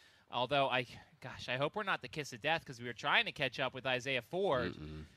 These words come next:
Speaker 1: And Isaiah Ford, unfortunately, went down. So, um,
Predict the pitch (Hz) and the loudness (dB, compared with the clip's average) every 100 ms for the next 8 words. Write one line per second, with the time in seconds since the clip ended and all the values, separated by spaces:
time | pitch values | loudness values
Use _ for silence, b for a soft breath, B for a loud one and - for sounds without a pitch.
0 | _ 131 135 127 139 131 143 135 123 131 | _ -2 -2 2 2 2 -2 -2 -4 -6
1 | 143 - 127 123 117 143 143 139 131 - | -6 -4 -4 -4 -2 2 2 2 -2 -2
2 | 131 127 - 131 123 120 | 0 0 0 0 0 -4